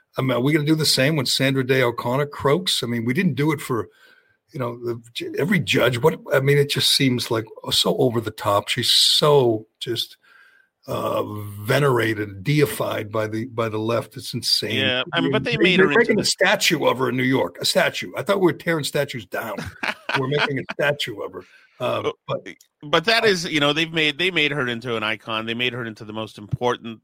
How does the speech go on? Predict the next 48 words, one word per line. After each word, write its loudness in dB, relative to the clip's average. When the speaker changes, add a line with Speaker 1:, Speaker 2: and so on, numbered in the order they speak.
Speaker 2:
uh, -6
you -8
know, -6
voice 0
in, -2
in -4
the -6
judiciary. -4
Speaker 1:
Uh, -4
Speaker 2:
And -4
Speaker 1:
but, 2
but, -2
but, 0
but -2
it -4
wasn't -4
enough -2
for -8
some -2
people, -4
Shattuck. -4
It -12
wasn't -2
enough. 0
We, 2
uh, 2
obviously 2
we 0
heard 0
the, -4
the -10
tributes 0
to 0
her 4
and -2
everybody, 0
you 0
know, -8
Tom -2
Brady -2
was -2
tweeting 0
out -4
tributes -2
to 0
her. 4
Speaker 2:
Mm-hmm. -2
Speaker 1:
And -16